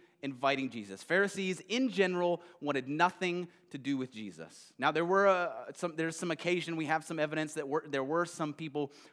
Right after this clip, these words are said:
who were genuinely interested in Jesus. They were the Pharisees, and they were generally interested, or genuinely interested in what he had to say. But I have to ask the question,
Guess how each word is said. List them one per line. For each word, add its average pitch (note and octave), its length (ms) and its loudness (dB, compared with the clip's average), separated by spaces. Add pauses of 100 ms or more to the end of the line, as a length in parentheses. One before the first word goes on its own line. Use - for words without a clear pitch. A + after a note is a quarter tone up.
who F3 120 -4
were D3+ 280 2 (180)
genuinely D#3+ 720 0 (180)
interested D3+ 400 -4
in D3+ 80 0
Jesus. C#3 320 -6
They C#3 120 -2
were C#3+ 120 0
the C3+ 120 -4
Pharisees, D3 600 0
and C3 100 -4
they C3 80 2
were C3+ 120 0
generally D3 380 -2
interested, D3 500 -4
or A2+ 80 -2
genuinely D#3 540 -2
interested C#3+ 380 -6
in C3 60 -4
what C#3+ 140 -2
he D3 100 -2
had C3 120 0
to A#2+ 60 -6
say. D3 280 0 (320)
But F3 420 2 (1080)
I - 60 0
have G#3+ 200 0
to G3 80 -4
ask F#3+ 240 4
the - 60 -14
question, F#3 520 -2